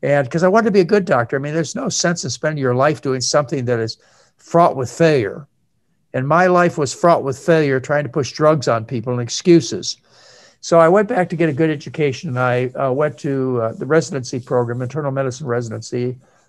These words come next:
at John Burns School of Medicine in Honolulu, only because of my desire to be a good doctor, not because my desire to keep myself alive or trimmer, trimmer.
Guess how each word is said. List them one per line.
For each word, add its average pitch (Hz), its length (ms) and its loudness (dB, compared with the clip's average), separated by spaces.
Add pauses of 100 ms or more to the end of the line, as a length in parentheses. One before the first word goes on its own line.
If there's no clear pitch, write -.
at 135 120 -2
John 170 260 2
Burns 143 280 0
School 135 240 -2
of 123 60 -2
Medicine 127 360 -4
in 113 120 -8
Honolulu, 123 680 -2 (1300)
only 247 360 6
because 196 340 0
of 170 60 2
my 160 160 2
desire 160 580 2
to 156 140 -8
be 143 120 -2
a 131 60 -2
good 127 200 -2
doctor, 123 680 -2
not 208 360 -2
because 190 360 -2
my 165 180 0
desire 151 480 0
to 135 60 -6
keep 139 200 -4
myself 135 440 -2
alive 123 520 0
or 110 100 -6
trimmer, 131 500 -2
trimmer. 135 400 -4